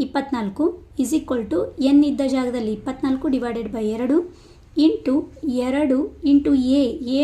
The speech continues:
ಅಂದರೆ ಎಷ್ಟಿದೆ? ನಾಲ್ಕಿದೆ, ನಾಲ್ಕು ಪ್ಲಸ್ಸಿಗೆ ಪ್ಲಸ್, ಎನ್ ಅಂದರೆ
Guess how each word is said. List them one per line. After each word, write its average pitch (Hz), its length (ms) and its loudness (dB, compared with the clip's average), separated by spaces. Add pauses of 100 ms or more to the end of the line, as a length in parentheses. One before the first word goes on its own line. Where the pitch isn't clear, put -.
ಅಂದರೆ 269 280 2
ಎಷ್ಟಿದೆ? 262 320 -4 (280)
ನಾಲ್ಕಿದೆ, 254 440 -2 (500)
ನಾಲ್ಕು 226 320 -2 (600)
ಪ್ಲಸ್ಸಿಗೆ 247 440 -4
ಪ್ಲಸ್, 294 240 -6 (360)
ಎನ್ 285 200 6
ಅಂದರೆ 254 260 0